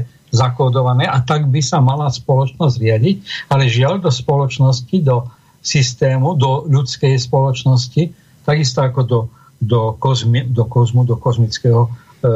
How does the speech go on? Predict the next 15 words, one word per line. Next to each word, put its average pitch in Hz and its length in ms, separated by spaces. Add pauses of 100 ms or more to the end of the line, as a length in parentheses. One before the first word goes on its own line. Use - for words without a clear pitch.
(220)
riadenia 127 560
vstupuje 156 800 (320)
aj 156 80 (240)
hybris. 143 640 (720)
Hybris 156 400
ako 180 480 (640)
spupnosť, - 880
pýcha, 160 480
bezočivosť, 120 1040 (720)
bujnosť, 180 640
neviazanosť, 139 800
taká, 127 300 (100)
taká 135 240 (320)
hýrivá 170 560
roztopašnosť. - 1200